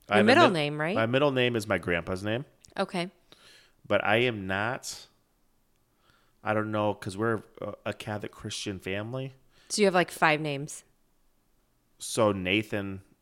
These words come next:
Speaker 1: was in the Bible, obviously.
Speaker 2: Yeah.
Speaker 1: Um, I'm not sure where they picked that from or how I got the name. I mean,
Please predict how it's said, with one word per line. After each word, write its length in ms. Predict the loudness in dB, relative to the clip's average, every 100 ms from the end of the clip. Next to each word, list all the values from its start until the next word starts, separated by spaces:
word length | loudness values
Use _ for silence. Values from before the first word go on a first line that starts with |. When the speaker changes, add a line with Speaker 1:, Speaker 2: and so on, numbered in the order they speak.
| _ -6
Speaker 1:
was 200 | -4 -2
in 80 | -4
the 80 |
Bible, 520 | -4 -2 -2 -4 -12 -18 _ _ _
obviously. 380 | -8 -8 -8 0
Speaker 2:
Yeah. 180 | 0 0 -6 _ _ _ _ _ _ _ _ _
Speaker 1:
Um, 300 | -8 -6 -6 -8
I'm 100 | -6
not 120 | -6
sure 180 | -4 -4
where 200 | -4 -4
they 120 | -6
picked 260 | -8 -12 -10
that 140 | -10
from 220 | -8 -10 -10
or 60 |
how 220 | -8 -4
I 80 | -4
got 140 | -6 -10
the 80 | -8
name. 260 | -10 -10 -16 _ -20 -20 _ _ -4
I 140 | -2
mean, 360 | 0 0 0